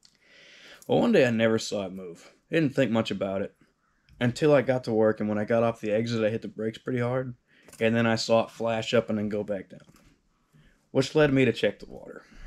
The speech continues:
And when I did, it was so low. It was very low. And I put water in it, and I thought I got away with it.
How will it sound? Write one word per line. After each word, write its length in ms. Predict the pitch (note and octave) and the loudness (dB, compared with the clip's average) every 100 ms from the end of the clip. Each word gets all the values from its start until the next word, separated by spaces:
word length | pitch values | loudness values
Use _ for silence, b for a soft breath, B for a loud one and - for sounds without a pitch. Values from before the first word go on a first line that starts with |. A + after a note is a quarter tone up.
| b b b A2+ | b b b -2
And 240 | A#2 A2 | 0 2
when 180 | A#2 A2+ | 2 2
I 100 | G#2+ | 2
did, 280 | A2 A2 A2 | 4 4 4
it 120 | G#2 | 2
was 220 | G#2+ - | -2 -2
so 420 | - A2+ G#2+ G#2+ | -2 2 4 4
low. 520 | G#2+ G#2 F2+ - - _ _ _ | 0 -2 -8 -14 -16 _ _ _
It 160 | - G#2 | -4 -2
was 200 | G#2+ G#2 | -2 -2
very 300 | A2 G#2+ G#2 | 0 0 -2
low. 440 | G2 F#2+ F#2+ G2 _ b b b b b b b b b b b | -4 -6 -6 -10 _ b b b b b b b b b b b
And 140 | A#2+ A#2+ | 0 2
I 20 | |
put 200 | C3 A#2 | 2 0
water 340 | B2 B2 A#2 | 2 4 4
in 80 | A#2+ | 2
it, 160 | D3+ - - A2+ | -2 -8 -12 -6
and 220 | A2 G#2+ | -2 -2
I 20 | |
thought 260 | - A2 A2 | 2 2 2
I 40 | |
got 180 | G#2 A#2 | 2 2
away 220 | C3 C#3+ | 2 -2
with 160 | G2+ | -2
it. 120 | G2 | -8